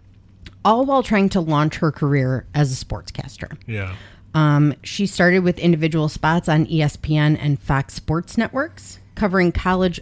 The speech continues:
Speaker 1: football and basketball and high school football.
Speaker 2: Mm-hmm.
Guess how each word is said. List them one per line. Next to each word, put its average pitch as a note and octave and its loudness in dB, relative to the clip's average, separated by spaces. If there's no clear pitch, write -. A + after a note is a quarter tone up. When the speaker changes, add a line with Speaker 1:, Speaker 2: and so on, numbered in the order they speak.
Speaker 1:
football D#3+ 0
and D3 -2
basketball D3+ -2
and E3 -2
high E4 -2
school - -10
football. - -16
Speaker 2:
Mm-hmm. G2 -8